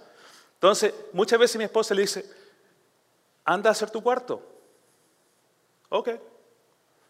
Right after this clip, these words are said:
Y al rato la ves y está tocando el piano. "Pero hija, tu cuarto está enfrente". Y eso, eh, ahí donde ustedes lamentan tranquilita, la enfurece cuando, <laughs> cuando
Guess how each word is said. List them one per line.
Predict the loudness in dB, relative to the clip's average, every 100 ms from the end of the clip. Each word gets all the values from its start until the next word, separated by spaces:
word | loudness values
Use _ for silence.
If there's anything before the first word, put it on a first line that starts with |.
| _ 0
Y | 2
al | 4
rato | 2 2 2
la | 2
ves | 2 -2 -6
y | -8
está | -6
tocando | -4 -4 -4
el | -6
piano. | -4 -4 -4 -10 -20 _ _ _ _ _ _ _ -20 _ _ _ _ _ 0
"Pero | 2
hija, | 2 -2
tu | -2
cuarto | -2 -2
está | -2 -4
enfrente". | -2 -2 -2 -6 -14 -16 -20 0
Y | 4
eso, | 4 4 0 -2 -8 -2
eh, | 4
ahí | 6
donde | 6 4 2
ustedes | 0 0 2
lamentan | 2 0 -4
tranquilita, | -4 -4 -6 -6 -4 -4
la | -2
enfurece | -4 -2 4 6 6 4 -2 -4 -18 -20 _
cuando, | 6 6 4
<laughs> | 6
cuando | 8 8 6